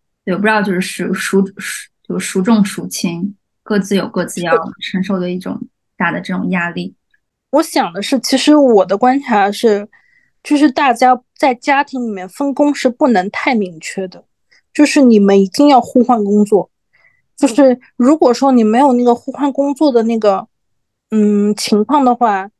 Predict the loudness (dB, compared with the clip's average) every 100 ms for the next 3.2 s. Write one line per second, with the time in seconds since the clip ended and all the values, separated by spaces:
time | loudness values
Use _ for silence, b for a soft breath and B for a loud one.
0 | _ -4 -2 -4 -6 -14 -10 -4 -2 -2
1 | -2 -2 -8 b b -4 -4 -2 -2 0
2 | 2 2 0 -2 -2 0 -2 -2 -4 -10
3 | -10 -12